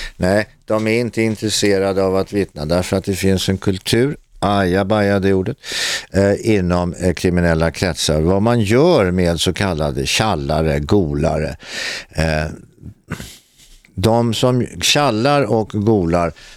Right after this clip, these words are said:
de är inte vatten värda i de där så kallade kretsarna. Det finns inget vi, det finns inget dem, men ändå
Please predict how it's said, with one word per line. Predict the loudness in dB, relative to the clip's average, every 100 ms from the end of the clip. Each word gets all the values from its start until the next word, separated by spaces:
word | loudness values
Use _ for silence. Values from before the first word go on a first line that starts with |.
| -4
de | -2 0 0
är |
inte | 0 0 0
vatten | 0 -2 -2 0 0 2
värda | 0 0 0 -2 -4 -10 -6
i | -2 -2 -4 -4
de | -2 0 0
där | 0 -2 -8
så | -6 -4
kallade | -2 -2 -2 -4
kretsarna. | -4 -2 -2 -2 -4 -4
Det |
finns | -2 -2 0
inget | 0 2
vi, | 0 -2
det | 0
finns | 2 2 2
inget | 2
dem, | 2 2 2
men | 0
ändå | 0 0 0 0 0